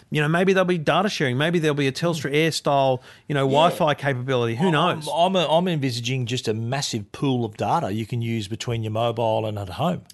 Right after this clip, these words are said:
Speaker 1: I think there'll be a lim-, I would love that, but I think that there'd have to be a limit on, on data
Speaker 2: Yeah.
Speaker 1: usage on the mobile.
Speaker 2: Maybe, but I think if you're a Vodafone mobile customer, obviously you're gonna get looked after.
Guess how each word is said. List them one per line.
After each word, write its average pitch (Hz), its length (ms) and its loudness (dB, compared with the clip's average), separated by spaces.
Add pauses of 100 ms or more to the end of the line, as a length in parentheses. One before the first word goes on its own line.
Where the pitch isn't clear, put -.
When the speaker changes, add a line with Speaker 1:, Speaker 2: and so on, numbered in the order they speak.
Speaker 1:
I 165 120 -6
think 226 240 -6
there'll 196 100 0
be 143 140 0
a 117 60 0
lim-, 113 340 -4
I 175 180 6
would 156 160 2
love 151 220 2
that, 302 240 -2
but 165 80 0
I 143 60 2
think 139 180 -4
that 123 200 -4
there'd 131 120 -4
have 139 180 -4
to - 80 -16
be 110 100 -8
a 104 40 -8
limit 120 240 -4
on, 117 200 -4
on 120 200 -4
data 117 320 -2
Speaker 2:
Yeah. 117 80 -2
Speaker 1:
usage 123 240 -6
on 117 80 -4
the 113 80 -4
mobile. 120 400 -6
Speaker 2:
Maybe, 147 300 -4
but 143 160 2
I 127 80 4
think 131 240 -6
if 123 240 -8
you're 123 120 2
a 113 60 -4
Vodafone 123 480 0
mobile 117 340 2
customer, 113 360 -2
obviously 117 440 -2
you're 104 140 -4
gonna 107 80 -4
get 110 140 -4
looked 110 200 -6
after. 147 340 -6